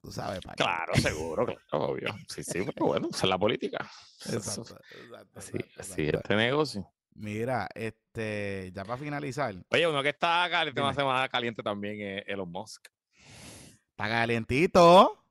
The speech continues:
Speaker 2: Diablo.
Speaker 1: Calientito. Y se está quedando como sin chavito también.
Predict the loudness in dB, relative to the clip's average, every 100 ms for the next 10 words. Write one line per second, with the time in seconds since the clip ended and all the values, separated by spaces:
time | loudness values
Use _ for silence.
0 | _ _ _ _ -4 0 2 2 0 -2
1 | -4 -2 0 2 0 -2 -4 0 0 0
2 | 0 -2 -2 0 2 2 0 0 6 10
3 | 10 8 4 -4 -4 0 2